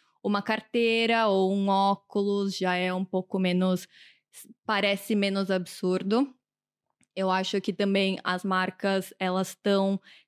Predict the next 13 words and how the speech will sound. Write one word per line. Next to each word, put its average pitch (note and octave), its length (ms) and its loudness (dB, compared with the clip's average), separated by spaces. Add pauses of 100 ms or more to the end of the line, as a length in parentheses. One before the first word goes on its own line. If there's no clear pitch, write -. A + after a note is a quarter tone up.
(140)
tentando G#3+ 500 2
reinventar G3+ 880 -2
os G#3 220 -6
códigos F#3+ 800 0
e F#3+ 60 0
o F#3+ 60 4
estilo G3 680 2 (280)
tradicional F#3+ 800 0
delas. F3 400 -2
Então, F3+ 260 -2
se F#3 100 -6
você F#3 240 -2
vê F#3 240 -2